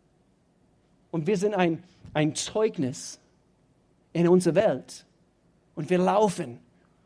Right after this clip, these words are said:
und wir tun Dinge für Gott. Wir sind nicht bequem, sondern wir werden dabei hungriger.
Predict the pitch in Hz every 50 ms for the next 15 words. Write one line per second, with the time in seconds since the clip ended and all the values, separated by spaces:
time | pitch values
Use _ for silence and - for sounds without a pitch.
0 | _ _ _ - 160 170 170 160 170 - 226 240 233 226 202 214 214 202 190 185
1 | 190 165 175 196 196 175 127 117 - - - _ _ _ _ _ _ _ _ _
2 | _ _ _ _ _ _ _ _ _ _ _ _ _ _ _ _ _ - - 165
3 | 160 151 175 185 190 180 196 240 233 - 185 - - - 151 143 131 127 135 139
4 | 127 _ _ _ _ _ _ _ _ _ _ _ _ _ _ - - 175 170 170
5 | 165 170 160 - - _ _ - 156 151 160 160 156 156 139 147 139 151 139 135
6 | 135 139 - _ _ _ _ _ _ - - 196 247 233 190 123 110 110 104 -